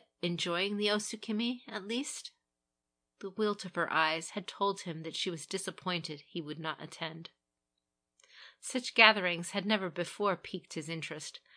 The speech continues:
but tonight he had longed to go with her, perhaps to escape the burden of his impossible task, for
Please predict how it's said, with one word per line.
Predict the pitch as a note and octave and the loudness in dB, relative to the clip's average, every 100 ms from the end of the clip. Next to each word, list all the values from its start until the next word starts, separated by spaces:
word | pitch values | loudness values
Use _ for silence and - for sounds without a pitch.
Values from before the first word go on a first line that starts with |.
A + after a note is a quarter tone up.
| - - _ | -20 -20 _
but | - G#3+ | -6 -2
tonight | A#3+ G#3+ G#3 F#3 - | 0 4 4 4 2
he | G#3+ | 0
had | F#3+ | 0
longed | F3+ F#3 F3+ F3 | 4 4 6 2
to | F3+ | -4
go | D3+ F3 | 0 2
with | E3 D#3+ | 2 -4
her, | D3+ C#3 D3 _ _ _ - - - _ | -6 -8 -8 _ _ _ -20 -20 -20 _
perhaps | - A3 G#3+ - - | -6 6 6 6 -4
to | F#3 | -4
escape | - - F#3+ F#3 | -4 0 0 0
the | E3+ | -4
burden | D3+ F3+ E3+ D3 | 0 0 0 -6
of | C#3+ | -8
his | E3 E3+ | -8 -8
impossible | D3+ - E3+ - - D3 | -8 2 2 2 -6 -10
task, | - D#3+ D3 C#3 - - - - - _ | -2 0 0 -6 -12 -16 -20 -20 -20 _
for | - G#3 | 0 0